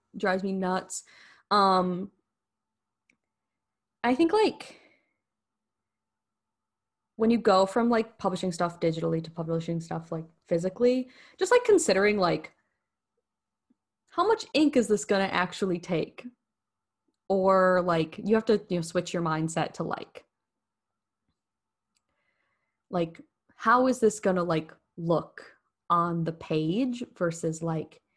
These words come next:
I think writers sometimes, in my, in my,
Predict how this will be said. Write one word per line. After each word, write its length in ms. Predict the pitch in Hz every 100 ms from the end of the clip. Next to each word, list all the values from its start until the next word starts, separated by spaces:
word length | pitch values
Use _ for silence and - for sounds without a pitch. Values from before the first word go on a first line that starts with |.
| _ _ _ -
I 60 | 208
think 220 | 220 180
writers 540 | 180 190 190 196 - -
sometimes, 880 | - 208 220 320 339 349 349 359 - -
in 140 | 214
my, 200 | 202 202 - -
in 160 | 190
my, 300 | 185 180 180